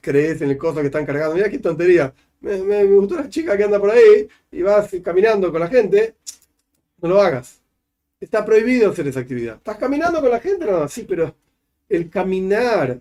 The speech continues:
mientras acompañan a esa cosa es una forma de idolatría. Entonces no lo hagas, no acompañes. Volviendo al texto.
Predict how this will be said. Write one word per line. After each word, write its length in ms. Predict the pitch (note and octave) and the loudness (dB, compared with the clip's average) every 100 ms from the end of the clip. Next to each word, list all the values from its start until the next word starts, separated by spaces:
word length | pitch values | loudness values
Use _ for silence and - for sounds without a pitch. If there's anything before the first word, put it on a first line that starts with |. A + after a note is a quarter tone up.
| - | -10
mientras 400 | D#3+ D#3+ F3 - | -10 -8 -8 -10
acompañan 680 | D3 D3+ C3+ - B3+ G#3 E3+ | -10 -12 -10 -6 -2 -2 0
a 60 | |
esa 220 | G#3 G3+ G3+ | -2 -6 -12
cosa 640 | F4 A3+ - E3 F3+ F#3+ _ _ _ - | -12 -10 -6 -4 -4 -8 _ _ _ -8
es 200 | G#3 G#3 | -6 -4
una 160 | F3+ | -6
forma 260 | - G#3 G3+ | -6 -6 -4
de 100 | D#3+ | -2
idolatría. 580 | C#3+ C#3 C#3 A3+ B2+ G#2 _ _ _ _ _ _ _ | -4 -4 -6 -6 -8 -10 _ _ _ _ _ _ _
Entonces 260 | C#3+ D3 D#3 | -14 -10 -6
no 60 | E3 | -2
lo 120 | E3+ | -2
hagas, 320 | E3 - _ _ | -4 -8 _ _
no 80 | D#3 | -10
acompañes. 800 | F3 E3 D3+ G3 D#3+ B2+ B2+ _ _ _ _ _ _ _ _ _ _ _ _ _ | -6 -8 -6 -4 -4 -6 -12 _ _ _ _ _ _ _ _ _ _ _ _ _
Volviendo 320 | C#3 D#3 F3+ | 0 2 4
al 40 | E3 | 2
texto. 240 | C#3+ - | -2 -4